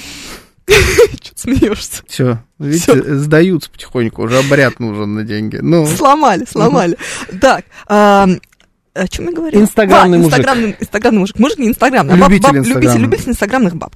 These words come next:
Speaker 2: Да.
Speaker 1: Да, и он всё время, когда, значит, такие все эти приложения для знакомства, он в, в Тиндере вот таких вот девиц всегда искал, ам, и в, либо знакомился прям в Инстаграме. И потом каждый раз, э, жаловался, когда оказывалось, что они не хотят борщ варить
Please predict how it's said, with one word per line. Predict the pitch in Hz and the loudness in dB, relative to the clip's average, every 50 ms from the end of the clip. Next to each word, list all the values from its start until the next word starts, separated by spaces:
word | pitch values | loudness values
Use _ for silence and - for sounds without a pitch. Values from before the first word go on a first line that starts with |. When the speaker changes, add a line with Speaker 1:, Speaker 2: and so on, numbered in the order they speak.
| - - 156 | -14 -6 -2
Speaker 2:
Да. | 127 | 0
Speaker 1:
Да, | - 190 | 2 2
и | 294 | 4
он | 381 359 | 2 2
всё | - - 285 | 2 0 -2
время, | 277 254 220 | 0 0 0
когда, | 202 202 208 196 185 180 | 0 -2 -2 -4 -4 -2
значит, | 185 180 180 - | -2 -2 -4 -4
такие | - - - 185 180 | -8 -12 -12 -12 -10
все | - - 190 | -8 -8 -8
эти | 170 - | -8 -6
приложения | - - 202 208 233 226 220 190 175 170 | -6 -4 -2 -2 0 0 2 0 0 0
для | 202 220 | -2 -4
знакомства, | 226 262 262 - 349 359 339 330 - - 285 254 | -4 -4 -4 -2 -2 -2 -2 -2 -2 -4 -4 -6
он | 240 | -6
в, | - - _ - | -8 -12 _ -16
в | 175 185 196 185 - - | -10 -10 -10 -8 -8 -8
Тиндере | - 294 330 320 294 285 277 254 | -4 -2 -2 -2 0 -2 -2 -2
вот | 247 | -4
таких | - 254 254 - 247 - - | -6 -8 -8 -8 -10 -10 -10
вот | 208 202 | -10 -8
девиц | 196 226 214 226 220 - | -8 -8 -6 -8 -8 -8
всегда | - - 196 190 196 196 196 | -10 -10 -6 -4 -4 -4 -4
искал, | - - - 180 165 - - - - - - - - - | -4 -4 -4 -4 -4 -4 -8 -14 -20 -20 -20 -16 -8 -4
ам, | 170 170 165 160 151 147 147 - - - 80 - - - _ _ _ _ | 0 0 2 2 0 -2 -4 -8 -10 -12 -14 -16 -18 -20 _ _ _ _
и | - 208 | -8 -8
в, | 190 170 160 180 - | -8 -8 -8 -8 -4
либо | 190 214 190 196 | -2 -2 -2 0
знакомился | 180 196 196 - 233 202 180 175 - - | 2 0 2 2 2 2 2 0 -2 -4
прям | - 170 170 | -6 -4 -4
в | 170 185 | -2 -4
Инстаграме. | 180 - - 208 196 220 277 320 320 302 269 240 247 - - - - - | -4 -2 -2 -2 0 0 0 0 0 -2 -2 -4 -8 -10 -14 -20 -20 -10
И | - 202 | -4 0
потом | 285 320 294 | 0 0 2
каждый | - 277 277 220 277 330 | 2 0 0 2 2 2
раз, | 381 427 - - - - - | 2 2 0 -4 -14 -8 -2
э, | 202 202 202 | 0 0 2
жаловался, | 202 233 339 415 440 285 196 170 180 - - - - - | 2 4 4 4 2 2 -2 -4 -8 -10 -12 -16 -16 -14
когда | - 185 175 160 170 160 | -10 -10 -6 -2 -2 -2
оказывалось, | 175 - 277 262 226 190 160 175 - | 0 0 -2 -2 -2 -2 -4 -4 -4
что | - 190 | -2 0
они | 185 185 | 2 2
не | 185 - | 2 0
хотят | - 233 226 190 | 0 -2 -4 -4
борщ | 175 214 370 - - - | -2 -2 -2 -2 0 0
варить | 190 151 127 104 - - | -2 -2 -4 -4 -12 -18